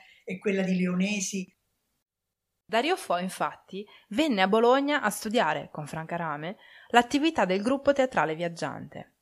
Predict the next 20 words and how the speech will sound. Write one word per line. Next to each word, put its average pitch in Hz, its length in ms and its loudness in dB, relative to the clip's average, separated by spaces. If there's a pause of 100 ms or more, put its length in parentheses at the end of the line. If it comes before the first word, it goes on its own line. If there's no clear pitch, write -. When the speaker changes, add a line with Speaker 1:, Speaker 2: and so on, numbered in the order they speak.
(380)
Speaker 2:
L'intento 247 760 2
era 240 200 6
quello 208 280 2
di 170 100 -4
scoprire 226 540 -2
le 175 100 4
forme 233 400 0
di 180 140 -6
teatro 165 360 0
autonomo 160 640 -6 (240)
che 262 140 0
già 208 180 4
esistevano 254 720 2
tra 262 160 0
le 190 140 0
pieghe 190 320 0
del 180 140 -2
movimento 175 520 -6
di 165 100 -10
sinistra 165 640 -10